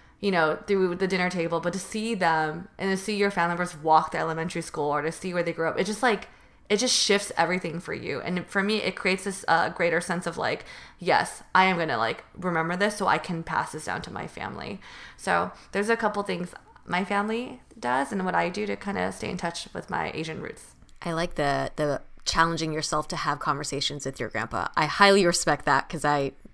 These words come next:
Speaker 2: I get so <laughs> nervous on the phone when I'm
Speaker 1: It's
Speaker 2: like,
Speaker 1: awkward.
Speaker 2: Yeah. All I can say is, like, if I call them to wish them happy birthday and I'm like, "Ah, don't know how else to respond." But, um, yeah, I think to your point,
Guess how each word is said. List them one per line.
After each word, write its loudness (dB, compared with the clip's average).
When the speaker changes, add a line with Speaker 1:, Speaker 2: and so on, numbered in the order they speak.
Speaker 2:
I 2
get 0
so 6
<laughs> 4
nervous 10
on 12
the 6
phone 12
when 8
I'm 12
Speaker 1:
It's 12
Speaker 2:
like, 12
Speaker 1:
awkward. 12
Speaker 2:
Yeah. 12
All 12
I 12
can 10
say 12
is, 12
like, 12
if 8
I 12
call 10
them 6
to 2
wish 8
them 4
happy 10
birthday 6
and 2
I'm 4
like, 4
"Ah, 12
don't 10
know 6
how 10
else 2
to -4
respond." 0
But, 6
um, 2
yeah, 4
I 2
think -2
to -2
your 6
point, 2